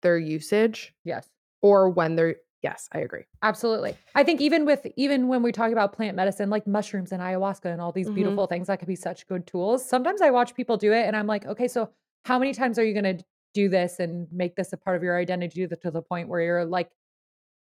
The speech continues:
Speaker 2: like, um, haven't we talked about this when it comes to tarot? Like, you look too much for the answers in the cards or the answers in the prop-, like,
Speaker 1: Mm-hmm.
Speaker 2: Ram Dass is really cool about wanting to try and be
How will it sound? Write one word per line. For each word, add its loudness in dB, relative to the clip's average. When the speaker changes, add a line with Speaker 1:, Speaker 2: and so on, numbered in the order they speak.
Speaker 2:
like, 6
um, 4
haven't 2
we -2
talked 2
about 2
this 2
when 0
it -4
comes -4
to -4
tarot? 0
Like, 2
you 0
look 0
too 0
much -2
for -2
the 0
answers -6
in -6
the -10
cards -2
or -2
the -4
answers -4
in -4
the -4
prop-, 0
like, 0
Speaker 1:
Mm-hmm. -4
Speaker 2:
Ram 2
Dass 2
is 0
really 0
cool 2
about 2
wanting 2
to -6
try 0
and -2
be -6